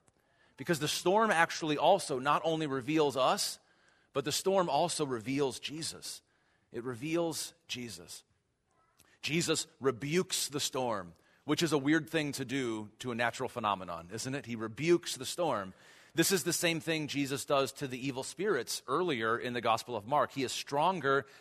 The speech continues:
than the things that threaten us. By his word, he has command over them. And then what does Jesus say to the storm? He tells the storm, "Hush, peace be still." More colloquially, Jesus says to the storm, "Shut up, you," right?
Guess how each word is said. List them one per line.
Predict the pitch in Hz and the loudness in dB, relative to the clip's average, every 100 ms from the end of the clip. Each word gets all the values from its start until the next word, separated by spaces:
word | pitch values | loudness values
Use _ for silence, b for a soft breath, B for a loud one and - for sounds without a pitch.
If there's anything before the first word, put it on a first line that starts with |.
| - | -6
than | 127 | -4
the | 127 | -2
things | - 135 127 127 | -2 -2 -2 -4
that | 110 | -4
threaten | - 135 113 | 2 2 2
us. | 98 - | -6 -2
By | 117 | -2
his | 117 104 | -2 -6
word, | 113 170 151 120 | -2 0 0 -2
he | 123 | -2
has | 110 107 b b | -2 -4 b b
command | - 123 135 143 | -6 -4 -2 -2
over | 120 101 95 | -2 -4 -6
them. | 92 90 B B | -6 -8 B B
And | 135 | -2
then | 151 143 | 0 6
what | 175 | 8
does | 165 | 8
Jesus | 175 175 156 | 2 0 2
say | - 180 180 208 226 | 2 6 8 8 6
to | - | 4
the | 202 | 2
storm? | - 220 240 262 226 B B | 4 6 6 6 2 B B
He | - 170 | -2 8
tells | 190 156 | 10 8
the | |
storm, | 147 180 147 B B - | 4 6 6 B B 4
"Hush, | 233 170 - - - _ _ _ _ | 8 8 6 -4 -6 _ _ _ _
peace | - 214 208 | 0 2 2
be | - 180 | 0 -2
still." | - 190 120 92 | 2 4 4 2
More | 127 180 | 4 4
colloquially, | - 175 190 160 143 | 8 8 8 4 -2
Jesus | 120 165 165 | 0 0 2
says | - 160 151 | 4 4 4
to | 143 | -2
the | |
storm, | 127 160 151 131 | -2 2 4 2
"Shut | - 156 | 4 8
up, | 196 113 | 8 6
you," | 123 202 - b b - | 4 2 2 b b -2
right? | 151 202 | -2 -2